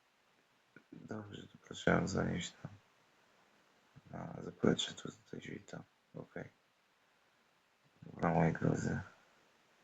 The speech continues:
Zaniesiemy tą paczkę. O! Jezus, ile to jest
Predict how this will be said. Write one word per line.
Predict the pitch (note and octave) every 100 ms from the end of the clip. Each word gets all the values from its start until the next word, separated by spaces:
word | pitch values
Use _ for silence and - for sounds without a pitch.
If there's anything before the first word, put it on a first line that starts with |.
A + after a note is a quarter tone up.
| _ _ _ _ _ _ _ _ _ -
Zaniesiemy | - G1+ - - G1+ -
tą | - - _
paczkę. | - - - - - - _ _ _ _ _ _ _ _ -
O! | - - - - - - - - - _ _ _ _ _ -
Jezus, | - - - -
ile | -
to | -
jest | -